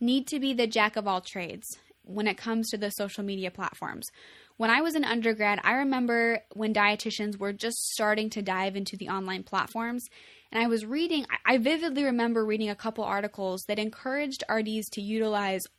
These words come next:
all of them. And these articles would say things like, "If you're not on every platform, you're missing potential reach and you're missing potential clients." And I'm here to call bull on that,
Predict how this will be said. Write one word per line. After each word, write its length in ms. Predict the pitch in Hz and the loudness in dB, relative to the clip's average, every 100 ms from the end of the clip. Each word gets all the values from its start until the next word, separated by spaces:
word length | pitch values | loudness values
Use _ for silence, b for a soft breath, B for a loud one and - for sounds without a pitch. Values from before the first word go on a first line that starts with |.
| - | -8
all 340 | 208 214 220 | 0 2 2
of 180 | 202 180 | 0 -4
them. 300 | - - - B B B B B | -10 -10 -12 B B B B B
And 80 | 220 | -2
these 120 | 226 | -2
articles 440 | - 240 285 294 254 | 2 2 4 0 0
would 160 | 233 | -2
say 200 | 233 226 | 0 0
things 240 | 226 226 214 | 0 -2 -2
like, 180 | 202 | -4
"If 120 | 202 226 | -4 -2
you're 100 | 233 | 0
not 220 | 285 302 | 2 2
on 120 | 262 - | 0 0
every 260 | 240 240 | 0 0
platform, 720 | 226 - 330 - 240 233 233 220 | -2 0 0 0 -2 0 0 0
you're 160 | 240 | 2
missing 360 | 240 254 - 262 | 2 2 -2 -4
potential 400 | 254 247 226 214 | -2 -4 -4 -4
reach 300 | 214 185 - | -4 -6 -8
and 100 | 185 | -6
you're 100 | 202 | -2
missing 320 | 226 233 247 | -2 -2 -6
potential 360 | - 226 208 202 | -4 -6 -6 -8
clients." 680 | - 190 185 160 - - - b b b b b b - | -8 -6 -4 -6 -8 -14 -16 b b b b b b 0
And 80 | |
I'm 200 | 240 349 | 4 4
here 360 | 330 269 226 220 | 4 2 2 0
to 120 | 226 | -4
call 240 | 226 226 202 | -6 -2 -2
bull 320 | 196 196 202 | 2 2 4
on 180 | 180 170 | 2 -4
that, 360 | 156 165 - | -6 -6 -8